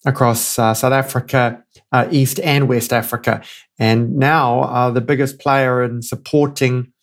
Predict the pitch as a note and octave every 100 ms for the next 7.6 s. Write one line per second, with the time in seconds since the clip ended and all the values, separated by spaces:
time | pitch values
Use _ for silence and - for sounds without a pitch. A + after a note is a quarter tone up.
0 | - - _ _ - - D3+ D3 C#3+ C#3+
1 | C#3 C3+ C3 - A#2+ A#2+ B2 D3 B2 -
2 | C3 C3+ C3 A#2+ - C3+ C#3 - C3 C3
3 | C3 - _ - A#2+ A#2 A#2+ B2+ C3 C3
4 | - A#2+ A2+ A#2 D#3 D3+ C#3+ C3+ C#3 C#3
5 | C#3 A#2+ C#3 C#3+ - G3 C3+ A#2 A#2 A#2
6 | A2+ A#2 - B2+ B2 A#2+ C3 C3 C#3+ C#3
7 | C3 - B2+ A#2 B2 A2+